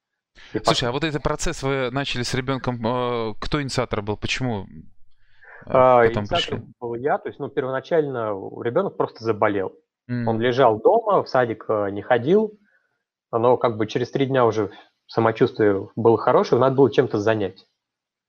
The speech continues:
Speaker 1: Вот, и поскольку в тот момент сидел я с ним дома, я говорю, «Ну, давай играть. В это уже там Лего не хочу, это не
Speaker 2: Мгм.
Speaker 1: хочу, давай снимем кино». Он такой, «О, давай». И всё, и у нас это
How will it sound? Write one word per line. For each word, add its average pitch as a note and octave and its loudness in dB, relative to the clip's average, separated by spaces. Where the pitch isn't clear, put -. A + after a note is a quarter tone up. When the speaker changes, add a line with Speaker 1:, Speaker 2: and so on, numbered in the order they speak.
Speaker 1:
Вот, G#2+ 2
и G#2 2
поскольку A2+ 0
в A#2+ -8
тот B2 0
момент A#2+ 2
сидел A2 0
я D#3 4
с G#3 -16
ним B2 -6
дома, G2+ -2
я A#2+ 4
говорю, A2+ 4
«Ну, F3 6
давай A#2 2
играть. G#2+ 2
В A#2+ 2
это C#3+ 4
уже G#2+ -2
там G#2+ -4
Лего A#2 0
не G#2+ -8
хочу, G#3+ -2
это E3+ 0
не B2 -4
Speaker 2:
Мгм. A#2 -4
Speaker 1:
хочу, D3 -2
давай B2+ 4
снимем A#2+ -6
кино». A2 -4
Он A2 0
такой, - 2
«О, F3 6
давай». G#2 4
И B2 -6
всё, A#3+ -2
и A#3 -2
у B2+ 0
нас D#3+ 0
это B2 2